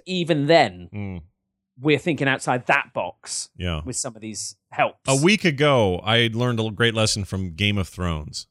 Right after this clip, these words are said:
Speaker 2: where
Speaker 1: Yes.
Speaker 2: it, where it said this lesson to
Speaker 1: Easy
Speaker 2: me.
Speaker 1: on the spoilers, Scott,
Speaker 2: No
Speaker 1: but
Speaker 2: spoiler.
Speaker 1: hit it.
Speaker 2: No spoiler. Somebody knocked on a door, and I'll say the person in the door said, "Sorry, you can't come in." And the person outside the door said,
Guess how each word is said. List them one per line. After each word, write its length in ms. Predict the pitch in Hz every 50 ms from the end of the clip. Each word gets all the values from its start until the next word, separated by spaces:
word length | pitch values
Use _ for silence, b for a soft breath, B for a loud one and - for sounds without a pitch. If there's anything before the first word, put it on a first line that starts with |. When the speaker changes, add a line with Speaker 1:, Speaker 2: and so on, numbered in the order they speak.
| _ _ -
Speaker 2:
where 260 | - 87 98 98 95
Speaker 1:
Yes. 220 | 95 139 160 - -
Speaker 2:
it, 100 | - 110
where 120 | 101 101
it 120 | 98 95 -
said 260 | - - 127 127 113
this 160 | 117 101 -
lesson 260 | 101 95 90 - 92 90
to 100 | 202 226
Speaker 1:
Easy 180 | 226 170 226
Speaker 2:
me. 20 | 220
Speaker 1:
on 80 | 214
the 100 | 208 208
spoilers, 540 | - - - 208 196 175 156 127 117 104 101
Scott, 140 | - - 113
Speaker 2:
No 60 | 113 117
Speaker 1:
but 40 | 131
Speaker 2:
spoiler. 360 | - 131 135 123 110 95 85
Speaker 1:
hit 80 | 87 117
it. 140 | 110 - -
Speaker 2:
No 180 | 107 120 131
spoiler. 420 | 127 - - 117 104 95 87 85 85
Somebody 300 | - 139 143 156 160 151
knocked 260 | 143 139 139 - -
on 120 | 131 123
a 60 | 117 107
door, 480 | 101 104 104 104 104 101 101 98 - _ _ _ _ _ _ _ -
and 160 | - 95 95 92
I'll 120 | 95 90
say 240 | - - 110 107 107
the 80 | 95
person 340 | 82 - 147 143 - - 127
in 120 | 127 139 139
the 80 | 123
door 320 | 107 113 110 107 107 107 101
said, 380 | - - 107 101 95 95 82
"Sorry, 440 | - - 110 107 104 101 98 98 90 87
you 120 | 98 98 90
can't 240 | - 101 95 87 -
come 140 | - 92 85
in." 280 | 82 80 80 80 80 _ _ _ _ _ -
And 80 | 101 98
the 40 | 92
person 260 | 117 120 113 - 127
outside 400 | 120 113 - - 160 165 165 151
the 80 | 147
door 220 | 127 120 117 113 107
said, 380 | - - 107 101 98 92 92